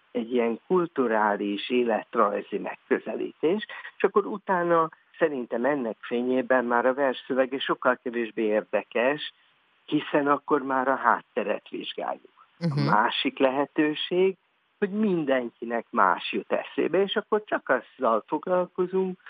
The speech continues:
Speaker 1: hogy kinek mi jut eszébe egy szövegről. Ez is azt hiszem, hogy eljelentékteleníti magát a szöveget, hiszen azt mondja, nem a vers a fontos, hanem az, amit én, vagy te, vagy a harmadik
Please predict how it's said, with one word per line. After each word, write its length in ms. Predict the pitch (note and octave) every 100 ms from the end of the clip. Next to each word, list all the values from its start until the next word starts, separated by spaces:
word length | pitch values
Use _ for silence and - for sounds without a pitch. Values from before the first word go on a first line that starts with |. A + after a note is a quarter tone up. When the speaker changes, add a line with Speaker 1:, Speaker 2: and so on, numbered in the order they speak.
| - _
Speaker 1:
hogy 180 | - G3
kinek 300 | - F3 C#3 -
mi 160 | C#3+
jut 260 | C3 B2+ A2
eszébe 760 | A#2 - - G#2+ G#2 G#2+ G#2+ -
egy 180 | A2+ A2 -
szövegről. 580 | C3 C3 C3+ D3+ D#3+ E3 _ _ _ _
Ez 100 | - C#4
is 180 | D#4 -
azt 240 | B2+ -
hiszem, 260 | - A#2 A#2+
hogy 160 | A#2+ - C#3 A#2 G#2+ G2+ G#2
eljelentékteleníti 880 | G#2 - G#2 _ G#2+ G#2+ A2 G#2+ B2
magát 480 | A2+ A2+ A2 G2+ -
a 100 | G#2+
szöveget, 420 | - G#2+ A2+ C#3 D3 -
hiszen 240 | - D3+
azt 160 | D3+ -
mondja, 560 | - - G3 C3+ C#3+ - -
nem 240 | - B2+ C#3+
a 100 | A#2+
vers 440 | A2+ A2+ A#2+ -
a 80 | C3+ -
fontos, 440 | D3 D3+ E3 F#3
hanem 200 | - C#3 C#3+
az, 220 | E3+ E3
amit 300 | C3+ C3 B2
én, 360 | - A2+ A#2+ C3+ _
vagy 160 | - G2+ -
te, 140 | C3 A#2
vagy 140 | - -
a 80 | -
harmadik 580 | - C#3+ D3+ D3+ D3+